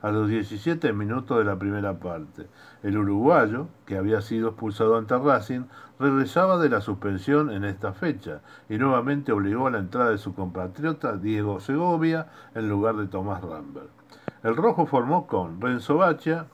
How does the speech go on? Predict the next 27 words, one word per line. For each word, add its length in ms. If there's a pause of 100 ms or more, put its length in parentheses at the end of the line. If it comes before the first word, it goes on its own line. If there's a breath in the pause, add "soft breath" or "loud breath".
(140)
expulsado 540
a 40
los 140
diecisiete 580
minutos 420
del 100
primer 320
tiempo, 520 (480 loud breath)
Federico 540
Rotela, 600 (480 loud breath)
Tobías 480
Ibarra, 540
Santiago 580
Velázquez, 640
Nehuen 400
García, 640 (400 loud breath)
Fernando 560
Chávez, 500 (300 loud breath)
Sergio 540
Ortiz, 540 (220)
en 140
el 80
segundo 420
tiempo 340
entró 460
Rodrigo 460
Atencio, 600